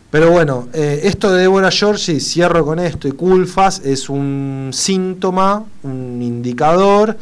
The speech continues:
de que el equipo económico está partido, está loteado, no es uniforme. Está Guzmán, está Culfas, está Feletti, hay varios, está el del, el del Banco Central,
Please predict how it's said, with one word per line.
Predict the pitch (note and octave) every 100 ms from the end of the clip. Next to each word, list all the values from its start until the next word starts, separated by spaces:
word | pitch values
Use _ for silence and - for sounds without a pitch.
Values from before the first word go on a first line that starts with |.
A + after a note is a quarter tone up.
| - - - -
de | C3 E3+ E3+ -
que | D#3 E3 E3 -
el | A2+ A#2+
equipo | A#2+ D3+ C#3+
económico | B2 B2+ D#3 E3 D#3+ D3
está | - D3 D3
partido, | - B2+ B2+ - F3+ F3 D3
está | D3 C#3
loteado, | C3 A#2+ A2+ E3+ F3+ E3 D#3 D#3+ F#3 - - -
no | A#2 C3+
es | C3
uniforme. | A2+ G#2+ - D#3+ D#3+ D3 D3+ E3 E3 - - - -
Está | - B2
Guzmán, | A2+ A2+ D3+ D#3 D#3 D#3 D3+ D3
está | - G#2+
Culfas, | - D#3 D#3 D#3 D3 D3 C#3+ C#3+ -
está | - A#2
Feletti, | - A2+ D#3 E3+ D3+ D#3 C#3 C3+ C3
hay | A#2+ B2
varios, | B2+ E3 D#3 C3+ B2 A2+
está | -
el | B2+
del, | A#2+ A2+
el | A2
del | A2
Banco | A2+ A#2+ A2
Central, | - G#2+ D3+ D#3+ D#3 D3+ D3